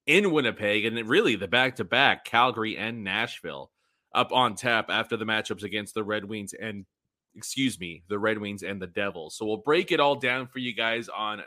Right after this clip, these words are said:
Tuesday morning. We might even have to do a post-game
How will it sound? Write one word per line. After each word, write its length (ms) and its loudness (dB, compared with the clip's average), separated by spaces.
Tuesday 440 -10
morning. 480 -6
We 140 -6
might 160 -2
even 200 2
have 200 2
to 80 -18
do 280 0
a 200 -2
post-game 800 -6